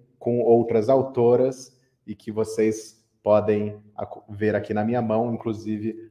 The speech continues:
a última edição da Margem Esquerda, a revista da Boitempo, teve uma entrevista exclusiva com a Nancy Fraser, conduzida pela Bruna Della Torre, que tá aqui conosco hoje, e também pela Nathalie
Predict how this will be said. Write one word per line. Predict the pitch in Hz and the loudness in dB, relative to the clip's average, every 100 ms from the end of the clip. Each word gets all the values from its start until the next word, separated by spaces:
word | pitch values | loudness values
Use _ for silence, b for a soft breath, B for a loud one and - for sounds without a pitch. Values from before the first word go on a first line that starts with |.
| - | -8
a | 104 | -4
última | 104 110 | -4 -2
edição | 107 - 110 107 | -4 -4 -2 0
da | 104 | 0
Margem | 101 104 107 | 0 -2 -6
Esquerda, | 101 - 110 110 | -8 -4 0 0
a | 110 | -2
revista | 101 101 95 | -6 -10 -10
da | 101 | -6
Boitempo, | 101 113 110 110 113 | 0 0 2 0 0
teve | - 113 | -4 -4
uma | 117 117 | -2 -2
entrevista | 123 127 131 107 110 123 127 - 123 _ _ _ - | -2 0 0 0 -2 -2 -4 -10 -10 _ _ _ -8
exclusiva | - - 151 143 98 101 165 139 110 95 - _ _ | -6 -2 2 2 2 0 2 2 0 -2 -6 _ _
com | - 147 139 | 2 4 6
a | |
Nancy | 113 107 107 | 2 0 -4
Fraser, | 110 - 120 127 120 | -6 0 2 2 0
conduzida | 151 160 147 107 120 131 | 2 2 2 0 -2 0
pela | 131 - 131 131 | -2 0 0 0
Bruna | 117 117 110 | -2 -4 -2
Della | 113 110 | 0 -2
Torre, | - 110 110 | -2 -4 -4
que | |
tá | - | -8
aqui | 98 _ | -12 _
conosco | 113 110 - 113 | -8 -8 -4 -2
hoje, | 113 123 | 0 -2
e | |
também | 127 117 113 | -2 -2 -2
pela | 110 117 113 - | -2 0 0 -4
Nathalie | 110 113 113 123 113 113 | -8 -6 -4 -4 -2 -4